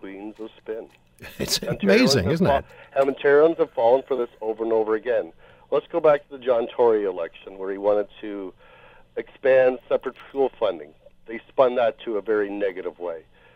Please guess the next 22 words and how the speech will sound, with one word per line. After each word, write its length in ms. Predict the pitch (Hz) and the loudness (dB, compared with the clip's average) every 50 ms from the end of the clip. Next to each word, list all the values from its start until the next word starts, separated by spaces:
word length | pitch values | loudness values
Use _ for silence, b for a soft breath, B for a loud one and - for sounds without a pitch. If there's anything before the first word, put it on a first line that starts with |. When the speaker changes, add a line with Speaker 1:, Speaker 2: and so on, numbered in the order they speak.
| b b | b b
Speaker 1:
When 120 | _ 117 - - | _ -12 -12 -8
Tim 220 | - 170 170 175 147 | -6 -4 -4 -4 -4
Hudak 440 | 143 160 160 156 135 131 123 120 - - _ | -2 -2 0 0 2 2 0 0 -2 -8 _
wanted 420 | 117 113 113 113 113 120 123 - | -4 2 4 4 4 4 0 -2
to 80 | - 110 | -10 -10
cut 260 | - - 123 117 - | -6 -6 -6 -8 -8
the 100 | - 107 - _ | -14 -20 -16 _
civil, 280 | - 110 113 131 143 - - - _ - | -8 -6 -4 -4 -6 -6 -8 -18 _ -20
s-, 80 | 131 - - | -20 -14 -12
the 80 | 110 104 | -12 -12
public 380 | - - - 143 - 147 139 - - | -10 -6 -6 -4 -4 -4 -6 -6 -4
service 280 | - 120 117 107 104 - _ | -2 -2 0 -2 -4 -6 _
by 120 | 104 92 | -6 -6
a 40 | 85 | -2
hundred 320 | - 113 120 127 135 - | -2 0 0 0 -4 -2
thousand 420 | - 127 113 120 123 - 127 117 - | 0 2 2 2 2 2 -4 -10 -4
jobs 380 | - 110 98 98 95 92 - - 113 - _ _ _ - | 0 2 4 4 2 0 -2 -14 -20 -20 _ _ _ -14
through 240 | - 117 110 107 | -10 -8 -8 -8
attrition 680 | 95 95 - - - - 135 131 127 - - 147 139 143 b b b b b b b b _ - | -10 -12 -14 -14 -4 -2 -2 -2 -2 -4 -8 -8 -8 -10 b b b b b b b b _ -16
and 120 | 104 101 - | -14 -14 -14
people 280 | - 120 110 - 131 123 | -14 -14 -8 -6 -6 -4
leaving, 300 | 117 110 107 101 113 | -4 -4 -6 -8 -10